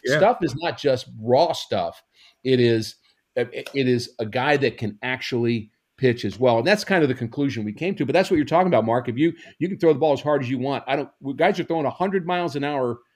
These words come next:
Speaker 2: down the middle of the plate and giving up home runs with it. So it's not velocity only. It's gotta be something else, and that's what it is.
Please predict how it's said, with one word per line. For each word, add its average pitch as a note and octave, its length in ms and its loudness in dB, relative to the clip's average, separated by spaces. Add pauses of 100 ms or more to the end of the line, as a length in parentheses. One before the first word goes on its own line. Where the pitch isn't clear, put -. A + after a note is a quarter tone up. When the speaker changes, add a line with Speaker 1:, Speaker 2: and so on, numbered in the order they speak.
(120)
Speaker 2:
down C#3 180 2
the A#2+ 60 0
middle D3 200 0
of B2 60 -2
the A2+ 60 -2
plate C3 480 0 (340)
and B2+ 140 -2
giving B2+ 180 2
up A#2 140 -2
home B2+ 200 0
runs A#2 220 -2
with G2 120 -4
it. D#2 120 -10
So A2+ 160 0
it's A2 160 -4
not D#3 240 -2 (320)
velocity A#2+ 720 0
only. G#2+ 360 4
It's F2+ 120 -6
gotta A2+ 240 4
be G#2+ 80 0
something G#2 360 0
else, D#3+ 240 2
and A2 120 2
that's A#2 180 -2
what A#2 120 0
it E2+ 100 -6
is. - 240 -10